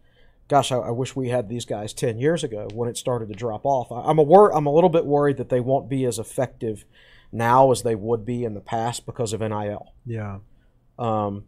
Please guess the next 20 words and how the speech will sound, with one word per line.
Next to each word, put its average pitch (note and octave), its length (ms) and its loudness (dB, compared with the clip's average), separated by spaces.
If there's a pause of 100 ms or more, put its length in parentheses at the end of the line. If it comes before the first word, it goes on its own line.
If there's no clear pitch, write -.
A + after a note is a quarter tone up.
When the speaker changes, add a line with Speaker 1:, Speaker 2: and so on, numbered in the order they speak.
(100)
Speaker 1:
because C#3 200 -2
what F3 160 10
if F#3 100 2
it - 80 2
comes D3 220 0
down B2+ 240 0
to, A#2 400 -4 (280)
we D3 80 0
have B2+ 140 4
a B2 40 -2
great C#3+ 360 4
relationship C3 760 -2
with B2 120 -2
a A#2 40 -2
running A#2 320 -2
back A2+ 240 -6
from A2 140 -8
Northern A2 320 -4
Virginia, G#2 520 -10 (560)
and A#2 400 -4